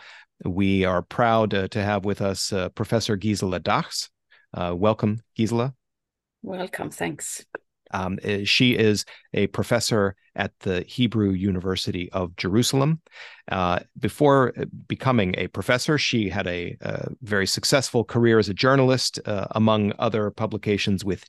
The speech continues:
Speaker 1: Die Zeit. And, uh, and so she is now based, you're, you're joining us from Tel Aviv today, is that correct?
Speaker 2: Yes, yes.
Speaker 1: Okay. So, um, we've also been, uh, very pleased to, to publish her analysis of German-Israeli relations earlier this year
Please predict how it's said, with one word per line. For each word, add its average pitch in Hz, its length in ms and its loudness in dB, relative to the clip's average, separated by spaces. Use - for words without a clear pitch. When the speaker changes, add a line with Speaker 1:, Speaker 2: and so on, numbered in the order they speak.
Speaker 1:
Die 95 180 -4
Zeit. 135 400 0
And, 123 560 4
uh, 110 220 6
and 107 280 2
so 107 260 2
she 117 260 0
is 101 320 -4
now 101 180 -2
based, 101 380 -2
you're, 120 240 0
you're 123 160 2
joining 127 320 4
us 117 80 -2
from 113 160 -2
Tel 131 200 4
Aviv 120 200 -2
today, - 240 -8
is - 120 -8
that 110 140 -2
correct? 113 280 -8
Speaker 2:
Yes, - 260 -20
yes. - 360 -10
Speaker 1:
Okay. 92 320 -8
So, 127 460 6
um, 117 240 2
we've 117 220 2
also 117 240 2
been, 101 380 0
uh, 95 380 -4
very 101 280 -2
pleased 101 400 -2
to, 101 120 -2
to 104 180 -2
publish 101 400 0
her 107 260 4
analysis 101 920 0
of 95 260 -4
German-Israeli 98 840 2
relations 92 680 -2
earlier 135 320 4
this - 220 -6
year - 300 -10